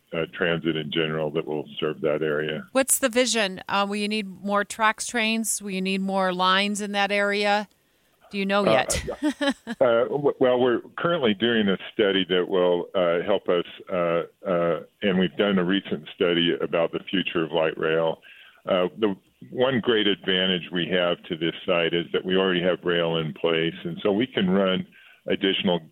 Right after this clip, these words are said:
Speaker 1: uh, car, uh, sets on the same rail, uh, so we don't have to pay for new infrastructure. Uh, we're exploring right now a, a potential second line to the airport, probably coming out of the University of Utah.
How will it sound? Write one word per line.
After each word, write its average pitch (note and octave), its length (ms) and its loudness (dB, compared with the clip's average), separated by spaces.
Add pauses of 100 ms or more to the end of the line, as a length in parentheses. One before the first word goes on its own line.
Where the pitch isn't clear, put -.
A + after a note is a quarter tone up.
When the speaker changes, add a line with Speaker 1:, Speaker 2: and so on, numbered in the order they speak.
(180)
Speaker 1:
uh, E2 220 2 (300)
car, F2 260 0 (260)
uh, E2+ 160 2 (160)
sets F#2 200 0 (140)
on F2 240 0
the E2 120 -2 (100)
same F2 260 0
rail, F2 460 0 (200)
uh, E2+ 140 2 (100)
so F#2+ 60 -4
we F2 80 2
don't F2 140 -2
have F#2 180 0
to - 80 -10
pay F#2 320 -2
for E2+ 100 -4
new E2+ 160 -2
infrastructure. E2+ 840 -2 (560)
Uh, F2 180 4
we're G2 220 4
exploring F#2+ 600 0
right F2 240 0
now F2+ 420 2
a, F2 140 -4 (300)
a E2 60 -14 (320)
potential F2+ 720 0 (120)
second F#2 320 -2
line F2+ 440 2
to E2+ 100 -2
the E2+ 140 2
airport, E2+ 520 0 (120)
probably F2 500 0
coming E2+ 320 -2
out E2+ 160 0
of D#2+ 140 -8
the E2+ 80 -2
University E2 560 -4
of D#2+ 60 -8
Utah. E2 440 -2